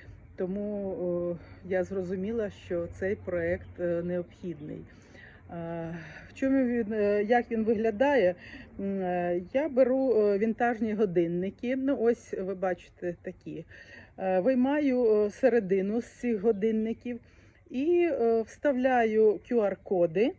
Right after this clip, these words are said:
в яких генерую, е, інформацію про цих відомих особистостей. Тобто сторінки Вікіпедії або іншу інформацію, де, е, видно, що ці, е, особистості мають українське коріння.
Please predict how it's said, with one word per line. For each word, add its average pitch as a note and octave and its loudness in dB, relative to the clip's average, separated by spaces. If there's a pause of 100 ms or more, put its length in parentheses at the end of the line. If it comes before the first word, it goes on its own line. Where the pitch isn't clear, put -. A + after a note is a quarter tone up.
(880)
в G3 -4
яких B3 -2
генерую, A#3+ 0
е, G3 -2
інформацію A3+ -2 (100)
про A3 0
цих - -6
відомих G3+ -4
особистостей. F3+ -6
Тобто G#3 -4
сторінки F4 -2
Вікіпедії G3+ -2
або E3+ 0 (360)
іншу A#3+ -2
інформацію, G3+ -4
де, F#3 2
е, F3+ 4
видно, G#3+ -2
що F3 -4 (340)
ці, F#3+ -4
е, F3 -4
особистості C#4 -6 (160)
мають A3 -4
українське F#3+ -6
коріння. E3 -6